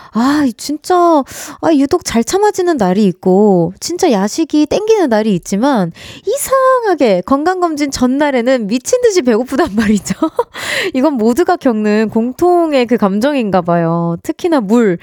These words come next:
아, 진짜 음식까진 괜찮으니까 물이라도 좀 마셨으면 좋겠다. 아니면 물을 좀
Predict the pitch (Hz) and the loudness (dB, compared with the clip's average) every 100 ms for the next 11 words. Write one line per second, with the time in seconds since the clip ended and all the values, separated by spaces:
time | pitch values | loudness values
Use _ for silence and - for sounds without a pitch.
0 | 285 - 247 262 226 220 - 247 220 226 | -10 -14 -6 -4 -4 -6 -6 -2 0 -2
1 | 277 277 262 254 233 208 277 254 233 226 | -4 -2 -2 0 -2 0 -2 -2 -2 -2
2 | 202 233 269 254 254 254 240 - 311 - | -2 -2 0 0 -2 -2 -4 -2 -4 -6
3 | 277 262 - 294 - 240 208 240 254 226 | -6 -4 -4 -2 0 2 2 0 -2 -2
4 | 214 240 247 240 214 | -2 -2 0 -2 -2